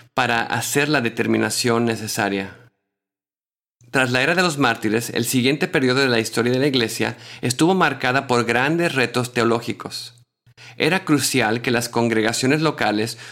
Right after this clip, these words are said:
tuvieran un estándar, un cuerpo de doctrina autorizada para evaluar lo que se les enseñaba. Esa autoridad era la Biblia. Los cristianos comenzaron con las escrituras de los judíos ya veneradas como la palabra de Dios,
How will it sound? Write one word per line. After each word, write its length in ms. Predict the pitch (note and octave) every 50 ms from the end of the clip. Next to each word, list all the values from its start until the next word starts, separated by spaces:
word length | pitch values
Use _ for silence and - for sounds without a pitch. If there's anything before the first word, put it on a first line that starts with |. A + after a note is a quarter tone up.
| - - -
tuvieran 360 | C3 B2 C3+ C#3+ D3+ D3+ C#3
un 120 | B2+ B2
estándar, 680 | B2 A#2+ - C#3 C3 C3+ C3 A2 - - - - - _ - _ _ _ _ -
un 140 | - C#3+ C#3
cuerpo 340 | C#3 D3 D3 E3+ - F3+ D#3+
de 100 | D3 B2
doctrina 420 | A#2 A#2 A#2+ - C3 C3 C#3+ C3+
autorizada 760 | C3 B2 B2+ A#2+ A2 A2 A2 - - C3 A#2+ A2 G2+ G2+ G#2 - - - - - -
para 200 | B2 B2 A#2 A#2
evaluar 460 | A2 A#2 A2+ A2+ A2+ A#2+ B2 C3+ C#3+
lo 120 | C3+ C3
que 100 | B2+ A#2+
se 120 | - A#2+ A2
les 180 | G#2+ G2+ -
enseñaba. 600 | G#2+ G#2 G#2 A2 G#2 G#2 G2 F#2+ F2+ F#2 F#2+ - - _ _ _ _ _ _ _ _ _ _ - - - - -
Esa 300 | B2+ D3+ D3+ - F#3 F#3
autoridad 680 | F3+ E3+ F3 - C#3+ B2+ B2+ A#2 A2 G#2+ G#2 G#2+ A2 -
era 200 | - G2+ G#2 G#2
la 120 | G#2 G#2 G#2
Biblia. 460 | A#2+ B2+ B2+ A#2+ G#2 G2 F#2+ F#2 - - _ _ _ _ _ _ _ _ _ - - - - - - -
Los 180 | C#3 C#3 -
cristianos 440 | - D3 C3+ - D#3+ E3+ F#3 G#3 G3+
comenzaron 560 | - E3+ D3 C3+ C3 B2+ C3 C3+ B2 C3+ C#3+
con 140 | C3+ B2+ A#2
las 180 | A#2 A#2 - A#2+
escrituras 500 | A2+ - - A#2+ - C#3 C3+ C3+ D#3 C#3+
de 80 | C#3+
los 120 | C3+ C3+ C3
judíos 460 | - C3 A#2 A2 G#2 G#2+ A2+ A2+ A2+
ya 180 | A#2+ A#2 B2+
veneradas 560 | D3 E3+ E3 D#3 C#3+ B2 A2 A2 A#2 A#2 - -
como 220 | - A2+ A2+ A2
la 160 | A2 G#2+ -
palabra 340 | A2 G#2 G2+ G2+ G2+ G#2 G#2
de 100 | G#2+ G#2+
Dios, 440 | G#2 A#2 A#2 A#2 A#2+ - - -